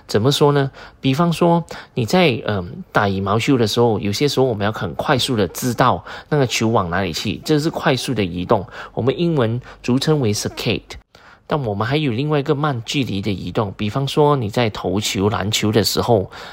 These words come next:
那射高球的时候，你能够完完全全你的目光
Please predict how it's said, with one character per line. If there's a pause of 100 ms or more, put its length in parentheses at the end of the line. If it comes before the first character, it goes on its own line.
那
射
高
球
的
时
候，
你
能
够 (340)
完
完
全
全
你
的
目
光